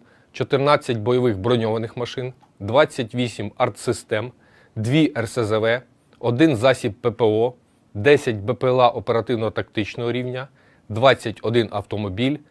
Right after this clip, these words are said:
та шість одиниць спеціальної техніки. Підтримуйте Збройні Сили,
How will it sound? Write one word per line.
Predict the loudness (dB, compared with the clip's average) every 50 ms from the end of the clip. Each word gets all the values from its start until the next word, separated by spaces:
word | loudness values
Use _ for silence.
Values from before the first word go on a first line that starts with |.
| _ _ _
та | 0 0 0
шість | 0 -4 -6 -6 -6 -6 -6 -8 -6 -4
одиниць | -2 0 0 -2 -2 -4 -6 -6 -8 -10 -20 -20
спеціальної | -12 -4 -4 -4 -2 0 -2 -2 -2 -2 -6 -6 -6
техніки. | -2 0 -2 -2 -2 -4 -20 -20 _ -20 -20 _ _ _ _ _ _ _ _ _ _ _ _ _ -2
Підтримуйте | -2 -2 0 4 4 4 4 4 2 -2 -2 -4
Збройні | -2 0 0 0 0 -2 -4
Сили, | 0 2 4 6 6 6 6 4